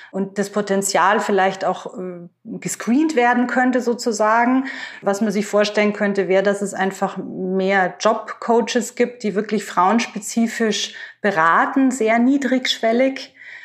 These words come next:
wo wirklich jeder hingehen kann. Das Problem heute, glaube ich, ist, es gibt wahnsinnig viel und niemand hat so richtig den Überblick. Und die verschiedenen Programme haben auch alle verschiedene Zugangsvoraussetzungen, was jetzt den Aufenthaltsstatus angeht oder die Sprachkenntnisse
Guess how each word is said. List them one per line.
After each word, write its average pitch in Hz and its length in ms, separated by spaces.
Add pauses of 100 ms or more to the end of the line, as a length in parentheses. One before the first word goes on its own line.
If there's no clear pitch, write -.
(100)
wo 220 160
wirklich 220 320
jeder 220 240
hingehen 240 480
kann. 233 240
Das 226 140
Problem 208 400
heute, 240 340
glaube 220 300
ich, - 120
ist, 220 160
es - 180
gibt 240 200
wahnsinnig 202 540
viel 269 400
und 220 200
niemand 240 340
hat 220 120
so 202 120
richtig 247 420
den 214 160
Überblick. 262 680 (320)
Und 214 180
die 220 80
verschiedenen 233 560
Programme 208 560
haben 226 160
auch 165 180
alle 226 320
verschiedene 226 500
Zugangsvoraussetzungen, 147 1900 (140)
was 160 220
jetzt 190 220
den 170 100
Aufenthaltsstatus 180 1000
angeht 170 460
oder 165 160
die 165 100
Sprachkenntnisse 180 1040